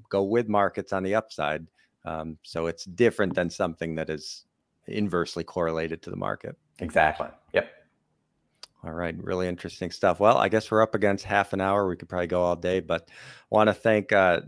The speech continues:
Speaker 1: Dan Aarons, Managing Director, Chief Operating Officer at Advisor Shares. A lot of good products out there for your, your Explore part of your Core and Explore. And, uh, so check out their website and see if there's something that scratches your itch. Right, Dan?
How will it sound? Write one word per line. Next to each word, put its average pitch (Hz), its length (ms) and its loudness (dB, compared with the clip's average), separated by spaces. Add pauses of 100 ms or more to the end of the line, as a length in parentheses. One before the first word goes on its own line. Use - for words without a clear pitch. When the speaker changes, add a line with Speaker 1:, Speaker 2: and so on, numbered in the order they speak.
(160)
Speaker 1:
Dan 92 440 0 (240)
Aarons, 110 400 4
Managing 92 500 -2
Director, 95 480 -2
Chief - 320 -10
Operating 92 680 -4
Officer 98 560 -6
at 85 320 -6 (160)
Advisor 92 440 4
Shares. 123 380 -2
A 98 60 -4
lot 95 120 2
of 92 60 -2
good 98 200 -2 (500)
products 143 400 8
out 131 240 6
there 139 180 4
for 123 160 -4
your, 104 300 2
your 95 420 -2 (320)
Explore 139 540 6
part 127 320 2
of 110 100 -2
your 110 80 -2
Core 117 300 0
and 110 80 -2
Explore. 117 560 -4 (100)
And, 87 320 -6
uh, 87 160 -2
so - 140 -16
check - 180 -10
out 101 160 -6
their 95 120 -6
website 95 520 -4 (480)
and 87 180 -8
see - 180 -8
if 92 140 -8
there's 90 200 -6
something 92 420 -8
that - 160 -8
scratches 95 540 -8
your 110 140 -4
itch. - 280 -12 (240)
Right, 101 100 -12
Dan? 135 280 -6